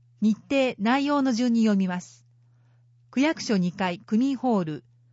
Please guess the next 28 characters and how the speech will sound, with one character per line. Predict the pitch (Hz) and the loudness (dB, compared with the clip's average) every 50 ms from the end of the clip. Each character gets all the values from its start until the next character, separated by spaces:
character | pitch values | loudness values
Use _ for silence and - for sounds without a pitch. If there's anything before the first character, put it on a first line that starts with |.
| _ _ _ _ | _ _ _ _
四 | - - 247 262 | -4 -2 0 0
月 | 302 311 - - - - 294 | 0 -2 -4 -8 -8 -2 -2
一 | 285 269 | 0 0
日 | - 262 254 - - | 0 -2 -4 -6 -6
火 | - 233 220 | -4 -4 -2
曜、 | 233 240 226 196 170 135 - _ _ - | 0 0 0 0 -2 -4 -6 _ _ -6
十 | 214 277 320 311 | 0 0 0 2
五 | 262 262 233 | 2 2 2
日 | 202 175 - 165 160 | 2 0 -2 -6 -10
火 | - - 180 | -8 -4 -2
曜、 | 196 208 202 175 156 - - _ _ _ _ _ _ _ _ | 0 0 0 0 -2 -6 -10 _ _ _ _ _ _ _ _
十 | 202 262 302 294 | 0 2 2 2
三 | - 339 311 311 277 | 0 -2 -2 -2 0
時 | 220 214 | -2 -2
か | - 185 | -2 -2
ら | 170 170 170 | -2 -2 -2
十 | 165 208 220 226 | 0 0 2 2
六 | 220 202 - 214 185 | 2 0 0 -2 -6
時、 | 147 147 135 - - _ _ _ _ _ _ _ _ _ | -6 -8 -12 -14 -18 _ _ _ _ _ _ _ _ _
面 | 208 247 277 277 277 | 0 0 2 2 2
談 | 294 285 277 262 | 0 2 2 2
に | 262 | 2
よ | 262 262 254 | 0 0 0
る | 233 | -2
相 | - - 240 240 226 | -2 0 0 0 2
談 | 220 208 208 196 | 2 0 0 0
の | 196 196 185 | 0 0 -2
み。 | 165 151 - | -2 -6 -10